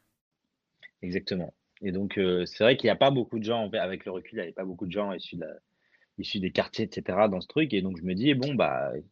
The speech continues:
tant qu'à faire, bah, écoute, euh, moi, ils m'ont appris tout un tas de choses. » Et, euh, y compris, euh, tu vois, je me suis, euh, initié à tout un tas de, de, de, de, d'apprentissage que j'aurais, dont j'aurais dû, euh, avoir à l'école, tu vois, euh,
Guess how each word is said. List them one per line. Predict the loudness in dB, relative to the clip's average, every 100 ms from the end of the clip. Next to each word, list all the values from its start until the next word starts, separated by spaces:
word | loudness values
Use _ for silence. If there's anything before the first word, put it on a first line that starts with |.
| -16
tant | -10
qu'à | -8
faire, | 2 4 4
bah, | 0
écoute, | -4 -10 -10
euh, | -10 -10 -4
moi, | 0
ils | 0
m'ont | 0
appris | -4 -8
tout | -8 -8
un | -4
tas | -6
de |
choses. » | 0 2 2 0 -6 _ -20 _ 0
Et, | 4 4
euh, | 4
y | 2
compris, | 0 -2 2 4 4
euh, | 4
tu | 0
vois, | 2
je | 2 0
me |
suis, | -6 -4 0
euh, | 0 0
initié | 0 0 2 2
à | 2
tout | 0 -6
un | 0
tas | 4 4
de, | 2 -2 -8 -20 -20 _
de, | 0 2 2
de, | 0
de, | -2 -2 -6 -8 _ _ _ -14 -12 -8 -2 2
d'apprentissage | 4 4 2 2 6 6 6
que | 4
j'aurais, | 4 4 0 _ -20 _ _ _ -4
dont |
j'aurais | 0 0
dû, | 2 2 2
euh, | 2 -2 -4
avoir | -2 2 2 2 0
à | 2
l'école, | 2 4 4 4
tu | 2
vois, | 2 2
euh, | 0